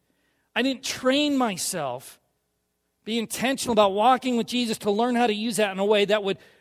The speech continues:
edify the body, which is the whole purpose of the gifts, right?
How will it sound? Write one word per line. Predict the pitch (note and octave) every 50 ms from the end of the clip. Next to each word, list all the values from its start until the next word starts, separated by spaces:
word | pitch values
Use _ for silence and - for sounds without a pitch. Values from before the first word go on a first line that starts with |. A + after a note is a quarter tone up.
| _ _
edify | - A3+ A#3+ B3+ A3+ - - A3+ G#3 G#3
the | G3+ F#3+
body, | D3+ F3 E3+ F3 F3+ G#3
which | G3 F#3+ - G3
is | F3+ -
the | G#3+
whole | D#3+ G#3 A3
purpose | A3+ - - D4+ - F4 C#4 - -
of | G#3+ E3+
the | E3
gifts, | C#3 C#3 C3+ A#2 G#2+ - - - -
right? | D3 D#3 G#3 A#3 A#3+